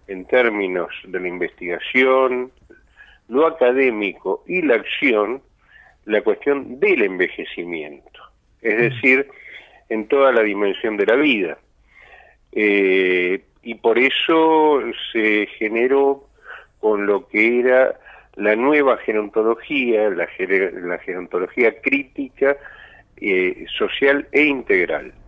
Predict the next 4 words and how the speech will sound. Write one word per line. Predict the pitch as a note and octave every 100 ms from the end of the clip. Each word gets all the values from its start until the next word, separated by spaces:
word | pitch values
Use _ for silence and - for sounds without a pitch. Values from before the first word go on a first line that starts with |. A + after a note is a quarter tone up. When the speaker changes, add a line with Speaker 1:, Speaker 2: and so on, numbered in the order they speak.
| - - -
Speaker 2:
Ujú. | F3+ D3 E3 D3 - -
Speaker 1:
Eh, | A2 G#2 G2+ F#2+ F#2 F#2+ F2+ F2+ F2+ - - - -
por | A2 A#2+
eso | D#3 - F3 D#3+ C3+